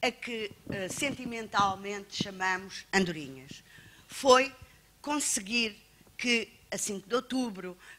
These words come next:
que não era na cinco de outubro, era num palacete decadente, eh, eh, onde funcionou muitos anos o gabinete da rede das bibliotecas escolares, não tivesse tão afastada do terreno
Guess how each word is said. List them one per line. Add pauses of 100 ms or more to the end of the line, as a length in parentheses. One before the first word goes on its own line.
que
não
era
na
cinco
de
outubro,
era
num
palacete
decadente, (340)
eh,
eh,
onde
funcionou
muitos
anos
o
gabinete
da
rede
das
bibliotecas
escolares, (440)
não
tivesse
tão
afastada
do
terreno